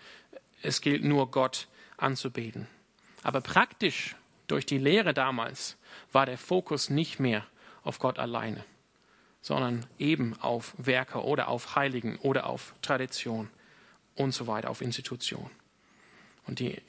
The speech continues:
die Reformation hat den Fokus wieder klar und präzise gerückt auf Gott, dass er die Ehre bekommt für alle, für,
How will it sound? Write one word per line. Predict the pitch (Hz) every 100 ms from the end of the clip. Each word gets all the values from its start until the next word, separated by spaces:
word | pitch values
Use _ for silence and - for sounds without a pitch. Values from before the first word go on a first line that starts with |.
| -
die | 131
Reformation | 135 - 156 143 - - 170 180
hat | 147 131
den | 139 127
Fokus | - - 185 - - -
wieder | 143 135 120 - - - - -
klar | - 151 147 143 -
und | 131
präzise | - 143 - - 156 160 139 127 113 - -
gerückt | - 139 135 139 - _
auf | 120 135 131 - - - _ 127
Gott, | 127 127 - - - _ _ _ _ _ _ _ _ _ _ _
dass | - 123
er | - 147 147 123 - _ - - - _ _
die | - -
Ehre | 135 123 117 - - -
bekommt | - - 120 113
für | - -
alle, | 117 113
für, | - - 120